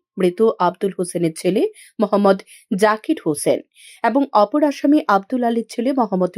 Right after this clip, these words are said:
লিটন মিয়াকে আটক করা হয়। তাদের কাছ থেকে দুটি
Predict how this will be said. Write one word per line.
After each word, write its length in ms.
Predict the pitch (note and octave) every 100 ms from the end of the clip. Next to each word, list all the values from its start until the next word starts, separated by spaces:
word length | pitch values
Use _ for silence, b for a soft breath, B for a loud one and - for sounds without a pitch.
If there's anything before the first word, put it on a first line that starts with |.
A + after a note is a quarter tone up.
| F#3
লিটন 260 | F#3 A3 G3+
মিয়াকে 320 | E3+ D#3+ E3 C4 -
আটক 280 | F3 D#3+ C#3+
করা 160 | C#3+ C3+ -
হয়। 180 | C#3 - _ B B B B B3
তাদের 220 | A#3+ D4
কাছ 100 | D4 C#4+
থেকে 160 | D#4+ D#4+ A3+
দুটি 300 | B3 B3 D4